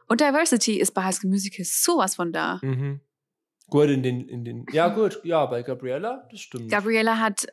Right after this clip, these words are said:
Speaker 1: einen, einen latein-,
Speaker 2: Ja,
Speaker 1: amerikanischen
Speaker 2: lateinische Wurzeln, ja.
Speaker 1: Hintergrund.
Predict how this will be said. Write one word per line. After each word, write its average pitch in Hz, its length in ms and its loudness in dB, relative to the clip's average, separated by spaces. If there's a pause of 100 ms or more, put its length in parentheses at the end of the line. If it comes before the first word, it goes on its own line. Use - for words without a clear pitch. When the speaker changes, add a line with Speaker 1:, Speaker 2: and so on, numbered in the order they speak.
Speaker 1:
einen, 190 360 0
einen 190 180 -6
latein-, 190 560 -4
Speaker 2:
Ja, 131 340 -2 (100)
Speaker 1:
amerikanischen 196 420 -4
Speaker 2:
lateinische 208 380 0
Wurzeln, 208 80 2
ja. 202 60 0 (220)
Speaker 1:
Hintergrund. 247 440 0